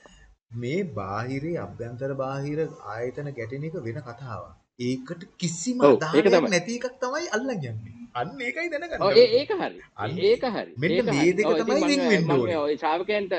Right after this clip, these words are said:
Speaker 2: ඕක මේ ගෙනාවේ අර අහන් ඉන්න ඇයට උදාහරණයක්,
Speaker 1: අන්න හරි.
Speaker 2: උපකාරයක් ඇටියට විතරයි. මොකද මම කියන්නේ නැහැ. මට ඒක තේරෙනවා කියලා මං කියන්න කැමති නෑ. මොකද එතන තමයි අල්ලගන්න ඕනේ. ඉතින් මොකද අර සමහර අය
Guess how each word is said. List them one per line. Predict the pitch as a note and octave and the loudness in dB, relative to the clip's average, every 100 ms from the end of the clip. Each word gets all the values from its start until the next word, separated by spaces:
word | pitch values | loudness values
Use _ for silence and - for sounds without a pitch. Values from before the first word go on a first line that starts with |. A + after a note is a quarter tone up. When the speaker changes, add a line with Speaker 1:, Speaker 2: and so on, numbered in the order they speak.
| C3+ | 0
Speaker 2:
ඕක | E3 E3+ | -2 0
මේ | E3 | -2
ගෙනාවේ | D3 E3 F#3 F3+ | -2 -2 0 0
අර | D3 | -2
අහන් | B2 E3 | -4 -2
ඉන්න | F#3 F3+ | 0 0
ඇයට | F3 - | -2 -6
උදාහරණයක්, | C3 A2+ C3 D3+ E3+ F3 | -6 -4 -2 -2 0 -2
Speaker 1:
අන්න | A2+ | -4
හරි. | A#2 B2+ | -8 -10
Speaker 2:
උපකාරයක් | A2 D#3+ F3+ F3+ F3+ | -2 0 0 -2 -4
ඇටියට | D#3 D3+ E3+ | -4 0 0
විතරයි. | C#3+ C#3 F3+ | 0 2 2
මොකද | D#3 C3+ | 2 0
මම | B2 A2+ B2 | -2 -2 -2
කියන්නේ | D3 C#3 | 0 2
නැහැ. | C#3 B2 | 0 -4
මට | G#2 | -4
ඒක | B2 A#2 C3 - - _ | -6 -4 -8 -10 -20 _
තේරෙනවා | C#3 C#3+ C#3+ | 6 8 6
කියලා | C#3+ C#3+ | 4 2
මං | C#3+ | 2
කියන්න | D3 C3 B2+ | 2 2 0
කැමති | A2 C#3 A2+ C#3+ | 0 0 0 0
නෑ. | A3+ - _ _ | -2 -4 _ _
මොකද | - D3 D#3 | 0 8 8
එතන | C#3+ F#3+ A3 | 10 8 6
තමයි | F#3 F#3+ G#3 | 4 2 4
අල්ලගන්න | D#3+ F3 F3+ E3 | 4 4 4 4
ඕනේ. | D3+ A3+ G#3+ | 4 4 4
ඉතින් | D3 | 2
මොකද | C#3 C#3 C3+ | 2 2 2
අර | B2 A#2+ | 2 2
සමහර | A2+ C3+ C#3+ E3+ | 0 0 2 2
අය | F3+ | 2